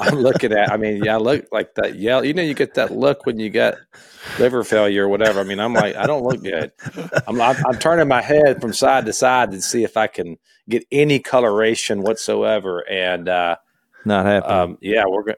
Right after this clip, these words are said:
Speaker 1: we're gonna have to fix this in post, as they say. So something's, something's off.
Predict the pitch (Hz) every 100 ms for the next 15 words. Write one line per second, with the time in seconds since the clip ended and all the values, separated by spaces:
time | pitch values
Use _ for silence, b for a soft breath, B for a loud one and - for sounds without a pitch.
0 | - 107 117 110 113 120 - 110 - 113
1 | 107 - 92 - 110 107 - 95 - 90
2 | - 90 85 85 - 90 - 113 107 117
3 | 107 - - 123 113 120 123 120 98 -